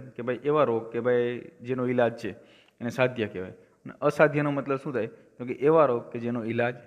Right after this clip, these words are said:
નથી, એને છે અસાધ્ય રોગ તરીકે ઓળખવામાં આવે. તો અત્યાર સુધીમાં આપણે એક અસાધ્ય રોગ વિશેની માહિતી મેળવી ચૂક્યા છીએ. યાદ કરો એ કયો રોગ હતો, અસાધ્ય રોગ, કયા રોગની આપણે માહિતી મેળવી છે.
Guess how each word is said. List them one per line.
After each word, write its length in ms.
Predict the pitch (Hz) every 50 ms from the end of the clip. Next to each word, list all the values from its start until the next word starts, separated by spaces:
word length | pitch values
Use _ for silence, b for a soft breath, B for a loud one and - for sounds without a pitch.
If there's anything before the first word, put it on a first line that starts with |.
| - 123
નથી, 380 | 123 123 123 - - 110 120 123 -
એને 180 | 123 127 127
છે 220 | 123 - 135 - -
અસાધ્ય 500 | 127 135 - - 135 120 117 117 117 113
રોગ 240 | 110 110 110 110
તરીકે 300 | - 113 113 110 110 -
ઓળખવામાં 640 | 113 110 110 104 - - 113 110 117 143 - - B B B _
આવે. 240 | - 131 113 101 98
તો 140 | 98 - -
અત્યાર 320 | - 123 - - 185 196
સુધીમાં 380 | - - 143 135 143 143 139 139
આપણે 200 | 139 127 135 127
એક 500 | - - 143 160 190 190 - - - -
અસાધ્ય 500 | 143 156 160 - 151 135 131 127 135 127
રોગ 200 | 120 123 131 127
વિશેની 280 | 120 120 - - 120 123
માહિતી 600 | 120 117 110 110 113 113 - 156 233 - - - -
મેળવી 280 | 127 139 139 127 113
ચૂક્યા 320 | 107 - 110 107 101 107 101
છીએ. 200 | 101 - 107 104 - B B B B B B B B
યાદ 220 | 135 147 156 151
કરો 180 | 151 151 151 151 151 - - -
એ 40 | -
કયો 240 | - - 135 139 139
રોગ 180 | 135 135 135 135
હતો, 420 | 127 131 143 139 135 - - - -
અસાધ્ય 420 | 127 123 - 135 127 123 127 131
રોગ, 180 | 123 123 131 131 - - - - -
કયા 180 | - 131 135 135
રોગની 260 | 135 135 131 131 131
આપણે 180 | 131 127 131 127
માહિતી 340 | 127 120 120 131 127 135 127
મેળવી 320 | 127 123 127 131 131 127
છે. 120 | 127 135